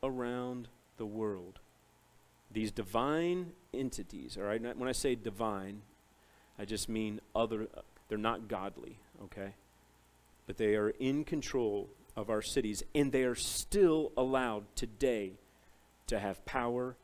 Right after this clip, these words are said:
and influence. Just turn on your T V today in our own city, and you will find murders.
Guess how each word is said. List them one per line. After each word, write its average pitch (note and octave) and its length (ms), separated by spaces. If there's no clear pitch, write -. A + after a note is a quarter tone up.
and A2+ 140
influence. F#2+ 580
Just - 280
turn A2+ 240
on A#2+ 160
your A#2+ 100
T A#2 280
V F#2+ 300
today F2+ 560
in B2+ 140
our G2+ 180
own C3 320
city, F2 480
and G2+ 120
you G#2 120
will G2+ 120
find G2+ 380
murders. G2+ 720